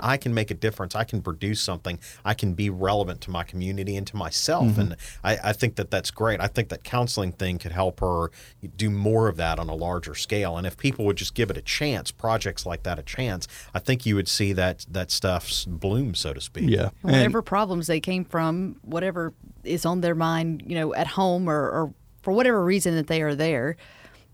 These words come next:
Speaker 3: that takes it off of it for a minute, in
Speaker 2: Mm-hmm.
Speaker 3: addition to giving them, you know, some therapy. So I think,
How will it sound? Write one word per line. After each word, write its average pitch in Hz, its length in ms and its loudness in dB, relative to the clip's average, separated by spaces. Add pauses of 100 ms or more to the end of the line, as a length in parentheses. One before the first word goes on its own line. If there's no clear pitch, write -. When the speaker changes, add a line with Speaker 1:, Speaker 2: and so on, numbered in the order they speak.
(100)
Speaker 3:
that 220 240 2
takes 220 240 0
it 160 80 2
off 165 180 -2
of 143 160 -4
it - 100 -12
for - 160 -8
a - 40 -6
minute, - 380 -6 (160)
in 175 160 0
Speaker 2:
Mm-hmm. 117 80 8
Speaker 3:
addition 170 360 4
to 139 200 0 (260)
giving 180 360 0
them, 160 380 0 (220)
you 160 180 -6
know, - 40 -10
some 175 220 -2
therapy. 165 500 0
So 170 140 0
I 170 140 0
think, - 220 -4